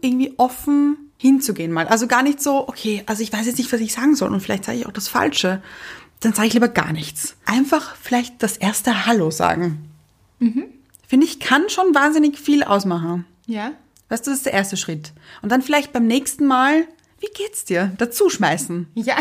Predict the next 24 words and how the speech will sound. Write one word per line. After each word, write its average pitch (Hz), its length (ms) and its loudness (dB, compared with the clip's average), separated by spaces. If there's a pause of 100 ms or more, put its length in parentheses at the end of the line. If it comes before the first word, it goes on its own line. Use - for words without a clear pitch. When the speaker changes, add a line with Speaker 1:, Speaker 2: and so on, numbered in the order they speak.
(240)
Speaker 1:
Ganz, 403 460 0 (200)
ganz 381 260 -4
frech - 320 -8
sein 165 280 -10
Speaker 2:
Ja, 214 120 -4
Speaker 1:
einfach. - 240 -12
Speaker 2:
wild. 180 460 -6
Speaker 1:
Ja. 285 160 4 (260)
Speaker 2:
Mhm. 277 320 0 (160)
Speaker 1:
<laughs> - 340 -16
Also 277 320 -2
ebenso 285 360 4
diese 302 160 0
Speaker 2:
Mutig. 196 120 -2
Speaker 1:
Baby-Steps. 254 920 -2
Speaker 2:
Ja. 226 320 -6 (480)
Speaker 1:
Und 226 120 -2
vielleicht 233 300 -2
beim 254 240 0 (100)
nächsten 226 580 0
Mal 269 180 0
dann 269 200 2
wieder, 262 480 2 (420)
ich - 140 -20